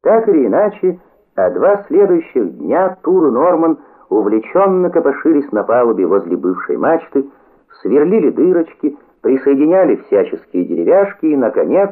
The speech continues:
объявили: «Готово». Оставалось лишь переправить новоиспечённый волнорез с левого борта на правый, эту операцию надлежало совершить водным путём, сбросить бревно и обвести его вокруг кормы.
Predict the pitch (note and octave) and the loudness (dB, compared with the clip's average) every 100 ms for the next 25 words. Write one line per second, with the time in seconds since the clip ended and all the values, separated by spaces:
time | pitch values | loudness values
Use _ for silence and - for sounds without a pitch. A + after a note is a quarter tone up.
0 | - F3 D3+ D#3+ D3 A#2+ D2+ - _ _ | -2 -4 0 0 0 0 -2 -8 _ _
1 | _ _ - - D2 E3 - E2 E2 D2 | _ _ -20 -6 -2 -2 0 0 0 -4
2 | - _ _ _ _ _ _ _ _ F#2 | -8 _ _ _ _ _ _ _ _ -6
3 | - B2+ G3 A#3+ A#3 G3 A3 - F#3+ F#3+ | -2 0 2 2 0 -4 -4 0 0 2
4 | F#3+ G#3 G3 F#3+ E3+ F3 F3 - D3 C#3 | 2 4 2 0 0 0 0 -2 -6 -2
5 | D#3+ E3+ D#3+ C#3 C3+ B2+ A2 A2+ C3 - | 0 2 0 2 0 0 0 0 0 -2
6 | - _ _ _ - G#2 D#3 F#3 B2 F#2 | -16 _ _ _ -8 -2 2 2 2 0
7 | E2 F#2 - F2+ D#2 - A2 D#3+ E3+ F3+ | 0 0 0 -4 -4 -2 0 0 0 -2
8 | - _ _ - - - G#2 F2+ F2+ F2+ | -8 _ _ -2 0 2 0 0 0 -2
9 | - F2+ F2 E2 D#2+ F2+ E2+ E2 F2 F2 | -2 -4 -2 -2 -2 0 -2 -2 -4 -4
10 | - G2 F2 G#2+ A2+ A#2 D#3 D#3 - - | -4 -6 -2 -2 0 -4 -4 0 0 -2
11 | - _ _ _ _ F#2 E2 E2 E3 - | -10 _ _ _ _ -8 -4 0 0 0
12 | A#2 F#2 F#2+ E2+ F2 D3+ - - _ _ | -2 -2 -2 -2 0 0 -2 -6 _ _
13 | - A2+ C3+ F2 F2+ C3 - G3+ G#3 F#3+ | -4 2 2 0 -4 -6 -4 0 4 4
14 | F3+ F3 F3+ F#3 D#3+ C#3 E2+ | 2 0 0 0 -2 -2 -4